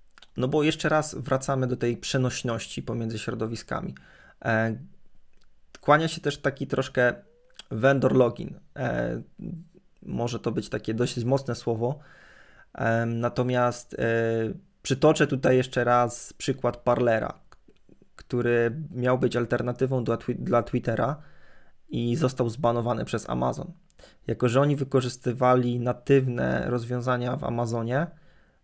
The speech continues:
e, no to mieli przez pewien czas duży problem, ponieważ, e, byli przywiązani, e, stricte do tych usług, które dostarcza Amazon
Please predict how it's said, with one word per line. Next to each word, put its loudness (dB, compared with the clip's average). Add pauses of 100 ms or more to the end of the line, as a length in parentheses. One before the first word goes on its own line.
e, 2
no 0
to 2 (540)
mieli 2
przez -6
pewien -4
czas -4
duży -4
problem, -4 (1080)
ponieważ, 2
e, 0
byli 2
przywiązani, 0 (260)
e, -4
stricte -4
do -4
tych -8
usług, -4
które -4
dostarcza -4
Amazon -4